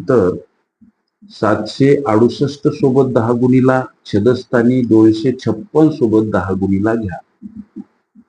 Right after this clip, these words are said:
समोर उंची, लक्ष द्या. इथं आता दहाला दहा कटले आणि हा भाग तीन न जातो का? तीन सका अठरा,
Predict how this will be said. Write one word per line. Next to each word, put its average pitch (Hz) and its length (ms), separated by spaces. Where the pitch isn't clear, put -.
समोर 117 500
उंची, 98 420
लक्ष 98 300
द्या. 87 180
इथं 107 220
आता 127 360
दहाला 101 460
दहा 95 400
कटले 107 360
आणि 107 180
हा 104 220
भाग 110 220
तीन 113 240
न 120 60
जातो 110 300
का? 92 340
तीन 117 280
सका 113 300
अठरा, 101 540